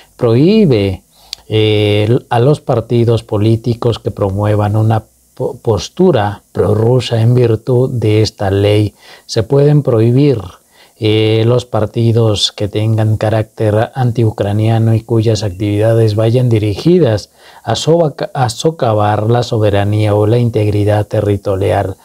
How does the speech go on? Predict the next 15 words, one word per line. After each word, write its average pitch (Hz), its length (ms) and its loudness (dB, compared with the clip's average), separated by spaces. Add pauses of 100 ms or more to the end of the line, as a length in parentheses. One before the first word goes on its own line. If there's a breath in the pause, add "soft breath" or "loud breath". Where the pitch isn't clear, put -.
(340 loud breath)
de 110 340 0
nuestra 113 500 -2
nación. 104 600 -2
Dice 139 300 2
por 139 220 -2
allá, 131 200 2
en 151 120 2
octubre 113 520 0
de 107 160 0
Kiev 120 340 -2
prohíbe 110 480 2
por 110 260 -2
completo 113 600 -4
las 117 240 0
actividades, 123 920 0